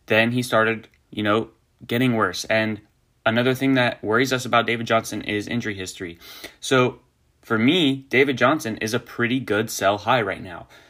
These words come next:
Do I think that he has potential to continue doing what he's doing and be, like, a back-end R B one? Yeah, he does, but if you can get a return somewhere near that, like, for example, a Kenyon Drake, who had a rough game versus the forty-niners, or anybody like that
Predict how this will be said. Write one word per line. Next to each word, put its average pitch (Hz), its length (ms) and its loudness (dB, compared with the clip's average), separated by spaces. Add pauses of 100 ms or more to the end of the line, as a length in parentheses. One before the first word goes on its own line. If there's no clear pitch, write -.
(200)
Do 127 160 6
I 131 80 6
think 143 240 0
that 120 140 2
he 120 80 0
has 127 120 2
potential 120 400 -4
to 120 120 -8
continue 110 560 -4 (160)
doing 117 240 2
what 101 100 0
he's 120 180 -2
doing 117 280 0
and 101 100 -4
be, 110 140 -4
like, 110 160 -2
a 95 60 -2
back-end 101 360 0
R 110 80 -6
B 110 100 -6
one? 127 280 -4 (260)
Yeah, 143 220 4
he 127 100 -2
does, 135 260 -2
but - 320 0 (400)
if 120 160 -2
you 135 100 0
can 127 220 0
get 127 280 2
a 110 100 2
return 123 640 -2 (720)
somewhere 131 480 2
near 113 280 0
that, 147 220 4
like, 107 240 -2 (140)
for 117 120 -2
example, 113 560 -4
a 104 320 -2
Kenyon 101 360 -8
Drake, 104 400 -4 (240)
who 117 80 -8
had 104 180 0
a 98 60 -2
rough 107 200 0
game 104 220 -4
versus 101 160 -6
the 104 80 -12
forty-niners, 98 720 -6 (280)
or 107 260 -2
anybody 123 380 2
like 113 220 0
that 113 340 0